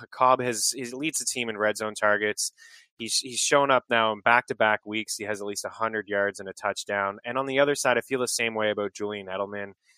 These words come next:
And I know he's banged up a little bit, but it just seems to be every single week with Julian Edelman. You just know that you're gonna get double-digit fantasy points, and that's nice. And it's nice not to have to spend over seven K for a guy who's gonna do that for you. And even last week, in, you know,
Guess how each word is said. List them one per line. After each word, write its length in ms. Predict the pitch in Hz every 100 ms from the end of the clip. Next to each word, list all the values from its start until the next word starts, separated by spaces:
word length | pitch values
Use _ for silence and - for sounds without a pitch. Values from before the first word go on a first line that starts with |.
| _ -
And 100 | 110
I 60 | 117
know 160 | 123
he's 160 | 123 107
banged 320 | - 110 104
up 120 | 101
a 40 | 104
little 160 | 104
bit, 220 | 98 107 -
but 80 |
it 60 | 127
just 180 | 175 -
seems 180 | 160 131
to 80 |
be 160 | 120 117 107
every 280 | 110 117
single 400 | 113 113 104 101 98
week 200 | 101 -
with 120 | -
Julian 320 | 104 101 92
Edelman. 320 | 92 92 92 107
You 60 |
just 140 | 147 135
know 340 | 123 131 135
that 100 | 127
you're 140 | 120
gonna 180 | 113 110
get 160 | 110 107
double-digit 480 | 104 104 110 104 98
fantasy 320 | 101 101 -
points, 260 | 120 120
and 60 | 165
that's 180 | 196 -
nice. 380 | 190 - - - _ _ -
And 80 | 131
it's 140 | -
nice 220 | 160 175
not 120 | 165 160
to 60 |
have 200 | 139 147
to 80 | -
spend 260 | - 123 117
over 220 | 117 123
seven 340 | - 131 131
K 220 | 123 143 147
for 200 | - 123
a 60 |
guy 360 | 120 123 120 110 _ _ _
who's 140 | 127 131
gonna 180 | 135 117
do 180 | 123 165
that 200 | 101 -
for 160 | 98
you. 220 | 92 95
And 120 | 101 117
even 280 | 139 160 131
last 300 | 147 175 110
week, 180 | 101
in, 240 | 107 101 101
you 60 | 117
know, 160 | 107